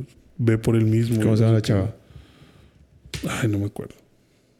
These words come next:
Speaker 1: No me acuerdo
Speaker 2: Pero
Speaker 1: cómo se
Speaker 2: no
Speaker 1: llama.
Speaker 2: es, no, no va a ser pre-, no va a figurar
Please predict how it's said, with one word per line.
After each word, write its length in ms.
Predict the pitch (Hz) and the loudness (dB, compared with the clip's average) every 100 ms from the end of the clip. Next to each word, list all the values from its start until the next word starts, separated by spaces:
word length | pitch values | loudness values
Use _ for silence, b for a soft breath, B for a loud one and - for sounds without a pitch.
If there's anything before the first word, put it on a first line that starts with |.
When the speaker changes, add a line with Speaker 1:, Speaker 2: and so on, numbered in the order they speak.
| _ _ _ - | _ _ _ -2
Speaker 1:
No 100 | 113 | 0
me 60 | |
acuerdo 180 | 110 110 | 2 2
Speaker 2:
Pero 220 | 107 104 104 | 4 4 2
Speaker 1:
cómo 160 | 101 | 2
se 80 | 101 | 0
Speaker 2:
no 0 | |
Speaker 1:
llama. 220 | 104 101 | 0 0
Speaker 2:
es, 40 | 98 | 0
no, 0 | |
no 340 | 98 98 98 | 0 0 2
va 120 | 95 92 | 2 0
a 40 | |
ser 280 | - 95 - | 0 -2 -2
pre-, 180 | - 98 | -4 -2
no 160 | 101 98 | 0 0
va 60 | |
a 40 | 98 | 0
figurar 320 | 104 90 | 0 0